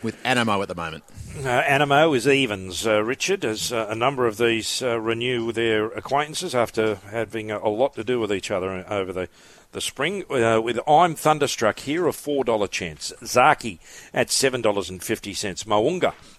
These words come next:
Speaker 2: at twelve dollars. Maximal at forty-one dollars. He's a Shocker's a hundred and one. Banker's Choice at eighty-one. Animo, your two dollar favourite.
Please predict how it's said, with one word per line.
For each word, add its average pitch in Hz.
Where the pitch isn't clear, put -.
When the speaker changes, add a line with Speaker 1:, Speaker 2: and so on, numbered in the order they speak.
Speaker 2:
at 107
twelve 123
dollars. 104
Maximal 117
at 104
forty-one 98
dollars. 78
He's 139
a 123
Shocker's 123
a 107
hundred 110
and 92
one. 113
Banker's 123
Choice 127
at 107
eighty-one. 92
Animo, 139
your 92
two 151
dollar 113
favourite. 95